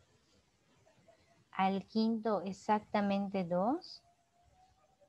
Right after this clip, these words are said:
Al sexto uno punto cuatro. Más o menos.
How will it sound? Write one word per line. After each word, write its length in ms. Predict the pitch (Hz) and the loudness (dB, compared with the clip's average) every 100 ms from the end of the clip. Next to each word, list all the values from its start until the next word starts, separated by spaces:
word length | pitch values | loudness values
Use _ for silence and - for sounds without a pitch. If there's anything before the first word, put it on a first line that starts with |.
| _ | _
Al 320 | 202 196 202 190 | -4 -2 -4 -6
sexto 920 | - 233 240 - - 233 240 240 - _ _ _ - | 2 2 2 -4 2 4 6 2 -4 _ _ _ -4
uno 300 | 220 233 220 | 0 0 -2
punto 320 | - 202 190 | -4 -6 -6
cuatro. 640 | - 185 180 185 - 220 311 - - - - _ _ _ _ _ _ _ _ _ _ _ - | -6 0 2 4 2 -2 -4 -8 -18 -20 -20 _ _ _ _ _ _ _ _ _ _ _ -8
Más 420 | 180 180 185 196 | -2 0 0 -2
o 60 | 202 | -2
menos. 500 | 196 202 240 269 | -2 0 -2 -4